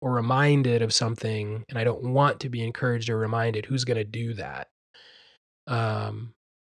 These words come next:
and that's what a good friend is for. So be a good friend, look for good friends, and once you found 'em, you should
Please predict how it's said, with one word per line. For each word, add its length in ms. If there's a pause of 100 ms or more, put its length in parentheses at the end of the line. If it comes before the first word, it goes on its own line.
(180)
and 120
that's 160
what 100
a 40
good 140
friend 160
is 100
for. 280 (220)
So 260 (800)
be 240
a 60
good 200
friend, 440 (680)
look 360
for 180
good 180
friends, 560 (240)
and 480 (260)
once 320
you 60
found 340
'em, 320
you 160
should 380